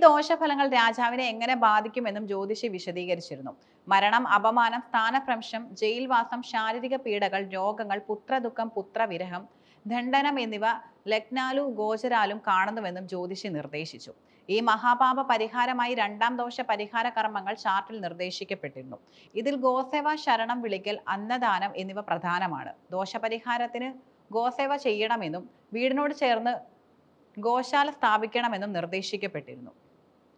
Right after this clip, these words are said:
മുഖ്യമന്ത്രിയുടെ ഔദ്യോഗിക വസതിയായ ക്ലിഫ് ഹൗസിൽ ഗോശാല സ്ഥാപിച്ചത് ഈ ജ്യോതിഷ നിർദ്ദേശത്തിന്റെ ഭാഗമായാണെന്ന വിലയിരുത്തൽ സജീവമായിരുന്നു. കൂടാതെ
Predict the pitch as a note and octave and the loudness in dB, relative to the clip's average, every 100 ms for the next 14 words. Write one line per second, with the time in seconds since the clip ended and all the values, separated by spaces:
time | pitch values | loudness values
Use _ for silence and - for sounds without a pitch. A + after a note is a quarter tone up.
0 | _ - G3+ G3+ B3 B3 C4 C4+ A#3 A3+ | _ -10 -6 -2 0 2 4 6 6 6
1 | B3 C4+ C4 A#3+ A#3+ A#3+ A3+ A#3+ A3 - | 2 2 0 0 -2 0 0 0 -4 -2
2 | B3+ B3+ C4+ C4 G#3+ A3 - B3 C4+ C4 | -4 -2 -2 -2 -2 -4 -2 0 0 2
3 | G3+ G#3 G#3 F#3 G#3 G#3+ G#3+ G#3 A#3 C4 | 2 2 -2 -4 -4 -4 -4 -4 -6 -6
4 | B3 A#3 A#3 B3 A#3+ A#3+ A#3 G3 G3+ A#3 | -6 -4 -6 -6 -6 0 4 4 2 0
5 | G#3+ G#3 G#3 F#3+ F3+ G3+ G3 G#3 G#3 G3+ | 0 0 -6 -8 -2 -2 -2 -6 0 -2
6 | G3 A#3+ A#3+ D#3+ B2+ - - _ - - | 0 -4 -4 -4 -8 -14 -20 _ -20 -6
7 | F#3+ G3 A3+ | 2 4 4